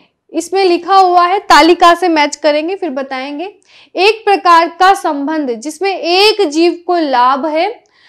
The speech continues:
तथा दूसरा अप्रभावित है, इसे हम क्या कहते हैं? तो जिसमें एक जीव को लाभ है और दूसरे को, दूसरा इससे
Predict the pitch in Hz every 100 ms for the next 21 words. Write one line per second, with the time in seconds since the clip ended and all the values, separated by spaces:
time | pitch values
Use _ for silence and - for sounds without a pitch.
0 | _ - 339 349 427 330 269 339 381 392
1 | 440 440 - 330 403 415 349 277 240 220
2 | 220 220 214 302 311 403 370 349 330 240
3 | 233 208 _ _ _ _ _ _ 330 285
4 | 381 370 466 440 - 330 359 427 440 440
5 | 294 339 370 359 370 370 370 381 381 -
6 | 285 285 269 277 277 254 247 202 - _
7 | _ _ _ _ _ - 359 370 381 392
8 | 392 392 403 _ _ _ _ _ _ _
9 | _ _ _ _ _ _ 254 320 381 381
10 | 415 466 480 381 370 381 277 294 370 359
11 | 440 427 415 403